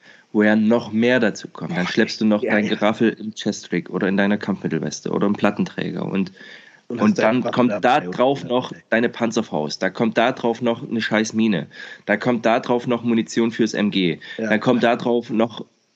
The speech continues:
Speaker 1: äh, äh, eine Schaufel für, äh, das, für das, ähm, ähm, Aufklärungsversteck.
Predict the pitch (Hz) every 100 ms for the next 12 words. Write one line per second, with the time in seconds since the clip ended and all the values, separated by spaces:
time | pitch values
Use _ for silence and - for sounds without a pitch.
0 | _ _ _ _ _ _ - 110 110 107
1 | - 107 92 117 110 113 123 127 117 110
2 | 120 113 107 - 101 101 107 107 101 -
3 | - 113 104 101 92 98 - - 95 98
4 | 92 95 92 - 95 92 92 90 87 90
5 | - 98 87 - - - -